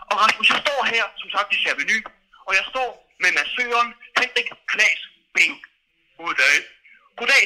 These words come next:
Speaker 1: Henrik Klaas Bing.
Speaker 2: Goddag.
Speaker 1: Hvem er du massør for?
Speaker 2: Jeg er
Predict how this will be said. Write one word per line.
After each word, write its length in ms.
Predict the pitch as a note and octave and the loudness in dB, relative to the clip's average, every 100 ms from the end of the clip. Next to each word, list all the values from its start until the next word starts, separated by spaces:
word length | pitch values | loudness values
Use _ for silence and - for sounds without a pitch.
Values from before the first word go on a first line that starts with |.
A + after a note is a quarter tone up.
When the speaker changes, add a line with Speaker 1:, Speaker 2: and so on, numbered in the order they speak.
| - | 2
Speaker 1:
Henrik 220 | E3 C#3+ | 0 -2
Klaas 200 | F3 D3 - | -2 -6 -6
Bing. 140 | C3+ - _ | -8 -8 _
Speaker 2:
Goddag. 340 | D3+ B2 C3 - _ _ - | -10 -6 -6 -8 _ _ -2
Speaker 1:
Hvem 140 | A3+ A#3 G3 | -2 -2 -4
er 60 | F#3 | -4
du 60 | G3 F#3+ - | -4 -4 -2
massør 300 | F3+ - D3 - | 0 2 2 0
for? 120 | B2+ - - _ - | -6 -8 -14 _ -2
Speaker 2:
Jeg 60 | D3+ | 2
er 60 | E3+ | 2